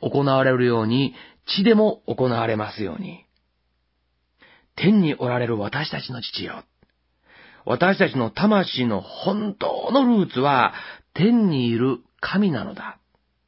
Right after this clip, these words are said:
私たちをこの世に送り出してくださったのは親ではない、神です。親は神が私を作るために用いた尊い器なんですね。そして私が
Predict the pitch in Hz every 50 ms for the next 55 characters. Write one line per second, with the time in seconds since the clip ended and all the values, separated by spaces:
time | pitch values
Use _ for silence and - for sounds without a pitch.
0 | _ _ _ _ _ _ _ - - - - - - - 139 135 202 202 196 185
1 | - - 151 139 120 - - 196 214 214 190 190 247 277 233 175 147 - - _
2 | _ _ _ _ - 135 151 - 214 220 208 208 180 202 190 180 - - - 175
3 | 151 165 165 151 151 151 - - 123 110 104 107 113 113 - - - - - -
4 | _ _ - 120 135 143 127 113 - - - - - - - - 208 - - _
5 | _ _ _ _ _ _ _ _ - - - 135 123 107 - - - - - -
6 | - _ _ _ _ _ _ _ _ _ _ _ _ _ - - - _ _ _
7 | - 160 156 135 113 104 113 - - - _ _ _ _ _ _ _ _ _ _
8 | - - - 220 226 208 185 160 139 123 123 139 - 175 175 165 - 165 - -
9 | 160 180 165 156 - - - - 185 180 180 - 185 165 135 127 139 151 - -
10 | - - _ _ _ - 113 123 139 156 175 175 180 - 214 226 214 180 - -
11 | 143 135 135 - - - _ _ _ _ _ - - 131 - - _ - - 110
12 | 120 131 - - _ _ - 127 107 - - 117 107 104 95 95 78 - 92 120
13 | 123 104 85 - - _ _ _ _ _ _ _ _ _ _ _ _ _ _ _
14 | - - - - 151 - 247 226 - 175 160 165 180 175 165 - - 175 175 170
15 | 175 -